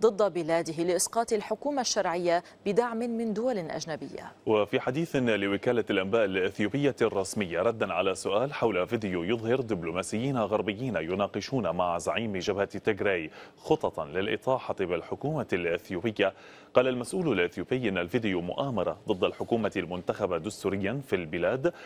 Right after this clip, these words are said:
Speaker 2: وتدخل فاضح في الشؤون الداخلية لدولة ذات سيادة، ولفت إلى أن وجود تحديات على الأمن القومي الإثيوبي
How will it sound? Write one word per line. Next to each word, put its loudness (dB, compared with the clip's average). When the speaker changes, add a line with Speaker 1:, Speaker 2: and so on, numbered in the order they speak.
Speaker 2:
وتدخل -2
فاضح 0
في -16
الشؤون -4
الداخلية 0
لدولة 0
ذات -2
سيادة، -4
ولفت -2
إلى 0
أن -2
وجود 0
تحديات -4
على -2
الأمن -4
القومي -2
الإثيوبي -2